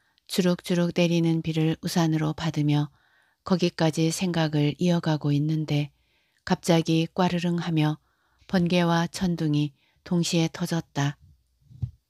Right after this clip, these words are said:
돌풍도 기다렸다는 듯이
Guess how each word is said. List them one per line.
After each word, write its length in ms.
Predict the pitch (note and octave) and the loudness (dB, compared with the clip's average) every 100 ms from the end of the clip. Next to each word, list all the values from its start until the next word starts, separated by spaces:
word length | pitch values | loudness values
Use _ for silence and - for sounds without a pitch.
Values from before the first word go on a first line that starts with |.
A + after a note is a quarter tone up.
| _ - _ _ - | _ -18 _ _ 0
돌풍도 800 | G3 F#3 - F3+ F3 E3+ E3+ E3+ | 4 4 2 0 4 4 2 0
기다렸다는 800 | - F#3 F3 F3 - E3 D#3+ D#3+ | -2 0 2 0 0 0 2 0
듯이 440 | D#3 C#3 D3 D3 | -2 -2 0 -2